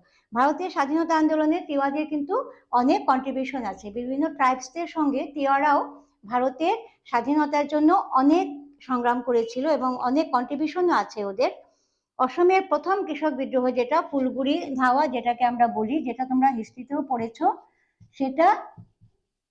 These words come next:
এটা, উম, তোমাদের ইতিহাসের বইতেও আছে, যেটা পাবে তোমরা পরে। তো এটা ছিল প্রথম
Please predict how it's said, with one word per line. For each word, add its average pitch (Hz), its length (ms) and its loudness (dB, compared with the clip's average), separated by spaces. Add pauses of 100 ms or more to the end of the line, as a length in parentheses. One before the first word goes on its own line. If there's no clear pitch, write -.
(4000)
এটা, 262 240 6
উম, 269 440 2
তোমাদের 262 420 6 (180)
ইতিহাসের 285 420 4
বইতেও 240 320 4
আছে, 240 340 4
যেটা 240 280 2
পাবে 226 340 4
তোমরা 247 320 4
পরে। 240 300 4 (640)
তো 233 100 4
এটা 285 340 4
ছিল 349 240 4
প্রথম 330 360 4